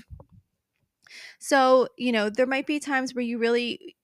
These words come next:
just need to have more time with your family, or you need to get rest or get some work done, or any other variety of priorities that you have at that time.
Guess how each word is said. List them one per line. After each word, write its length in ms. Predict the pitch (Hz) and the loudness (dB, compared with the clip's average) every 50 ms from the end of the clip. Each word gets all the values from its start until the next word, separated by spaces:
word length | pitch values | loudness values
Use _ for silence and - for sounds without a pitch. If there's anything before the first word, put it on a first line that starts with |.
| _ _ - | _ _ -10
just 240 | 208 - 240 - - | -6 -6 -6 -4 -4
need 160 | 233 240 226 | -4 -4 -4
to 240 | - 254 240 220 220 | -2 -2 0 0 -2
have 280 | 208 - 240 214 208 208 | -2 -2 -2 -2 0 0
more 140 | 220 226 | -2 -4
time 160 | 233 254 233 233 | -2 -2 -2 -2
with 120 | 240 - | -2 -2
your 100 | 254 262 | -4 -4
family, 360 | 262 - 277 285 277 254 208 | -2 -2 -2 -2 0 0 0
or 80 | 190 180 | 0 0
you 100 | 190 202 | 0 -2
need 140 | 202 208 220 | -2 -4 -4
to 120 | - 254 | -6 -6
get 200 | - 254 - - | -4 -6 -6 -4
rest 340 | 233 254 254 240 220 - - | 0 0 0 0 0 -2 -6
or 60 | 208 | -6
get 180 | 185 302 311 - | -6 -6 -8 -6
some 180 | - 240 240 233 | -6 -6 -4 -2
work 200 | 247 277 262 - | -2 -4 -4 -4
done, 280 | - 190 175 170 196 - - - - - _ - | -4 -4 -2 -2 -4 -8 -10 -16 -20 -14 _ -8
or 80 | 214 - | -6 -4
any 240 | 233 247 254 254 | -4 -4 -2 -4
other 240 | - 233 240 240 240 | -4 -4 -2 -2 -2
variety 520 | 226 220 220 220 202 202 202 214 214 208 - | -2 -2 -2 0 0 0 0 0 -2 -4 -4
of 140 | 208 - | -6 -8
priorities 600 | - - 269 262 262 285 311 294 262 226 196 196 | -8 -4 -2 0 0 2 0 0 0 0 -2 -4
that 100 | - - | -4 -6
you 80 | - 190 | -6 -4
have 200 | 202 190 170 - | -4 -4 -4 -4
at 120 | - - | -4 -6
that 200 | - - - - | -6 -6 -8 -6
time. 360 | - - - - - - - | -6 -6 -6 -6 -6 -8 -10